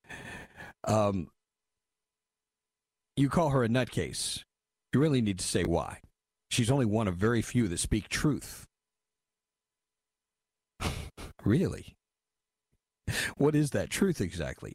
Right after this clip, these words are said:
I'm curious as to what that is. For one thing, whatever she said related to the so-called insurrection was just stupid, and that is exhibit A,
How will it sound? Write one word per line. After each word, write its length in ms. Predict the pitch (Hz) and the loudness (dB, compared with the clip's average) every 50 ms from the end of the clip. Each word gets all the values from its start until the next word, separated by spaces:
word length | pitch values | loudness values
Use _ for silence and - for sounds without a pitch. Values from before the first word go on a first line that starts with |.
| - | -2
I'm 180 | - 139 190 180 | 2 2 2 2
curious 420 | - - 180 180 156 101 - - | 2 2 2 2 2 0 -2 -4
as 60 | 101 92 | -4 0
to 80 | - | 2
what 140 | 123 123 117 | 2 2 2
that 180 | - 120 113 127 | 0 0 2 2
is. 460 | 170 214 - - - - - - - _ _ _ _ _ _ _ _ _ _ _ _ _ _ _ _ _ _ _ _ _ _ _ _ _ _ _ _ _ _ _ _ _ _ _ _ _ _ _ _ _ - | 2 2 0 -4 -6 -10 -12 -12 -14 _ _ _ _ _ _ _ _ _ _ _ _ _ _ _ _ _ _ _ _ _ _ _ _ _ _ _ _ _ _ _ _ _ _ _ _ _ _ _ _ _ -6
For 180 | - - 208 220 | 0 2 4 4
one 200 | 269 285 247 175 | 6 4 4 2
thing, 260 | - - 69 67 - - _ _ _ _ _ _ _ _ _ _ _ _ _ _ _ _ | -2 -4 -8 -12 -18 -20 _ _ _ _ _ _ _ _ _ _ _ _ _ _ _ _
whatever 340 | - 165 240 254 262 247 247 | 2 4 4 4 4 2 2
she 200 | - - - 180 | 0 0 0 0
said 500 | 156 - - - 139 98 62 62 - - - _ _ _ _ _ _ _ _ _ | 0 0 0 2 0 0 -2 -4 -12 -20 -20 _ _ _ _ _ _ _ _ _
related 540 | 127 147 160 143 147 175 180 175 175 156 147 | 2 2 4 4 4 4 4 4 2 2 0
to 420 | - - 156 135 131 127 123 123 113 | 0 0 2 4 4 4 4 2 2
the 140 | 113 120 120 | 2 0 0
so-called 420 | - - 185 165 - 165 143 117 - | 2 2 2 2 2 0 0 0 0
insurrection 760 | 139 151 151 139 - 147 135 127 113 - - - 101 98 - - - - - - - | 0 0 0 2 2 2 2 2 0 0 -2 -2 -2 -2 -4 -6 -12 -14 -14 0 2
was 240 | 151 170 175 139 139 | 4 4 4 2 -2
just 340 | 127 117 151 190 190 - - | 0 2 2 4 4 2 0
stupid, 720 | - - - - - 240 247 190 - 120 95 80 80 - - | -2 -2 -2 2 4 4 4 4 2 0 -2 -2 -4 -2 0
and 180 | 156 151 147 | 0 2 4
that 160 | 165 190 220 233 | 4 4 4 4
is 140 | 220 175 | 4 4
exhibit 500 | 185 165 139 113 110 127 165 170 170 - - - | 2 -2 -2 -2 0 2 2 2 2 -2 -2 0
A, 440 | 135 151 160 165 151 131 113 120 120 | 2 2 4 4 4 2 2 0 -2